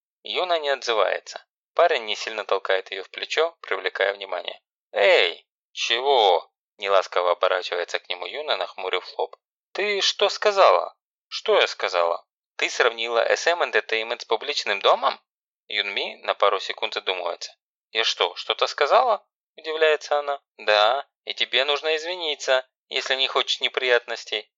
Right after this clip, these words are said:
Я никого ни с кем не сравнивала. Это просто шутка такая, которая говорит, что возникшую проблему нужно решать радикальным способом, а не полумерами. Если мемберы агентства два года приносят ему убытки, где гарантия того, что это не случится и в этом году?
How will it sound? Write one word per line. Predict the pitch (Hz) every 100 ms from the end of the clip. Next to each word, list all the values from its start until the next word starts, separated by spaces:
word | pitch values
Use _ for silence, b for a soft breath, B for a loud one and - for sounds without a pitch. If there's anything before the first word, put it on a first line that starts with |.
| _
Я | 104 123 185
никого | 175 107 110 131
ни | 139
с | 117
кем | 135 131
не | 135
сравнивала. | 135 110 92 87 85 85 _ _ _
Это | - 123
просто | - 135 -
шутка | 262 165 - 104
такая, | 101 - 87 85
которая | - - 104 98
говорит, | 107 151 190 _
что | - 110
возникшую | 107 139 135 - 113
проблему | - 117 151 180 123
нужно | 98 101 104
решать | 107 - 139 117
радикальным | 110 113 131 131 127
способом, | - 120 - 95 82 82 _ _ -
а | 101
не | 98
полумерами. | - 98 101 95 87 90 - _ _
Если | 131 175 -
мемберы | 107 131 131 104
агентства | 98 90 90 92 - 92
два | 110 143
года | 127 123
приносят | - 101 123 - 104
ему | 98 98 95
убытки, | 95 92 - - - _ _ _ _
где | 104
гарантия | 101 113 120 117 110 101
того, | - 135 190 -
что | - -
это | 107 117 120
не | 107
случится | 117 - 139 -
и | 139
в |
этом | 165 - 92
году? | 90 90 87